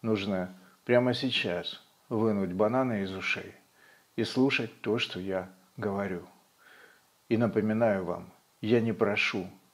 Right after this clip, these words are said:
и никогда не просил вас верить мне на слово. Проверяйте каждую фразу,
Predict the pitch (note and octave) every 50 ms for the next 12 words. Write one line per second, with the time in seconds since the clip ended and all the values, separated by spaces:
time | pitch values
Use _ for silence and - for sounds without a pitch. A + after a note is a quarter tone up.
0 | _ _ _ - A#2 A#2+ A2 - A2+ G#2 A2 A#2 A2 G#2 G2 - G#2 G2 G2 G2
1 | - - - A#2+ G#2 G2 F2+ E2+ F2 E2+ - - - - G#2+ G#2 A2 A2+ G#2+ A2
2 | G2+ - - G2 G2 G2+ G2+ G2 F#2+ F#2+ F#2 F2+ - - - - - - - -
3 | _ _ _ _ _ _ - - _ _ _ _ _ - A2 A2+ G#2 A2 A2+ G#2+
4 | A2 A2 G2+ F#2+ F2 - - - - _ _ _ _ _ _ _ _ _ - A#2
5 | A2 A#2 A2+ G#2+ A2 A2+ A2+ A2+ A2 - - A2+ G#2 F#2 F2+ F2+ - -